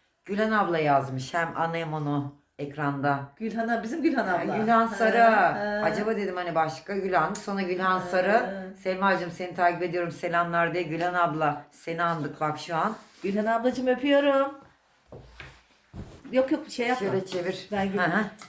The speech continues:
Speaker 2: öpüyorum Gülhan ablacığım.
Speaker 1: Gülhan ablam, Allah'a emanet. Annem de diyor ki, "Gülhan ablayla şimdi Beyhan abla kardeş ya, Beyhan izlemiyor mu ki?" diyor.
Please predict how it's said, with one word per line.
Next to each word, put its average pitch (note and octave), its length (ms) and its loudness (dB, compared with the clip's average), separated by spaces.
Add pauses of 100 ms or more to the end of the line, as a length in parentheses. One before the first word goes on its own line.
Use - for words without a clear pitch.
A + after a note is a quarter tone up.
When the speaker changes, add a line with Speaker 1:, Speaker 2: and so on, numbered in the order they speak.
(120)
Speaker 2:
öpüyorum D4+ 420 4
Gülhan C#4 240 0
ablacığım. C#4 440 2
Speaker 1:
Gülhan F3+ 260 -2
ablam, E3+ 380 0
Allah'a E3 320 2
emanet. E3+ 460 2 (340)
Annem G3 360 0
de F3+ 120 -2
diyor A3 160 2
ki, G#3+ 120 -2
"Gülhan F3+ 280 -2
ablayla F3+ 400 2
şimdi E3+ 220 -6
Beyhan E3+ 220 2
abla E3 280 0
kardeş D#3+ 380 2
ya, D3+ 160 -2
Beyhan D3+ 280 2
izlemiyor D3+ 480 -2
mu G#3 100 -4
ki?" D3+ 180 -6
diyor. C3 180 -2